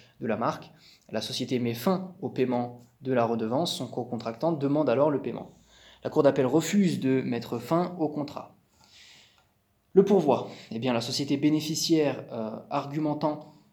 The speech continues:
euh, sur le fondement de la notion de cause objective, euh, le déséquilibre consécutif au bouleversement privait de cause, euh, l'obligation de la société, euh,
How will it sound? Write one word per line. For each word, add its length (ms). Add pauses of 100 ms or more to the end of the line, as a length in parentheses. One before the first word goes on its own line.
(160)
euh, 60 (280)
sur 360
le 80
fondement 340
de 100
la 80
notion 340
de 100
cause 460
objective, 680 (560)
euh, 180 (1800)
le 200
déséquilibre 680
consécutif 720
au 40
bouleversement 600
privait 400
de 80
cause, 560 (280)
euh, 360 (1300)
l'obligation 840
de 180
la 160
société, 720 (300)
euh, 260